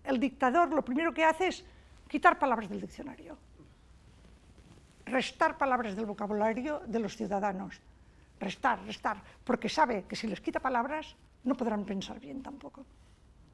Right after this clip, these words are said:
porque es imposible articular ideas complejas si no tenemos vocabulario, vocabulario complejo. Entonces,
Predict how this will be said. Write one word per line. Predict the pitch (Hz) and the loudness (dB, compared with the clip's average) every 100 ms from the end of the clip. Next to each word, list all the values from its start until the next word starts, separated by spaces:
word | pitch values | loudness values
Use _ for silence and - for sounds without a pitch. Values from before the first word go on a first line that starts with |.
| - - - - | -20 -20 -20 -12
porque | 208 208 | -10 0
es | 220 | 2
imposible | 247 - 294 262 208 - | 2 0 -4 -4 -6 -8
articular | 233 214 214 220 214 | -10 -8 -6 -4 -2
ideas | 208 214 | -2 -4
complejas | - 214 247 254 285 | -4 -6 -4 -6 -8
si | - | -2
no | 262 | 0
tenemos | 226 202 175 | 0 -2 -4
vocabulario, | 170 - 202 196 - 262 - | -8 -10 -12 -12 -14 -18 -8
vocabulario | 247 226 196 190 196 202 | -6 -2 -2 -2 -6 -10
complejo. | 202 226 277 269 247 - - - - - - - - - - | -10 -8 -10 -12 -20 -20 -20 -20 -20 -20 -20 -20 -20 -20 -6
Entonces, | 240 277 277 | -2 0 -2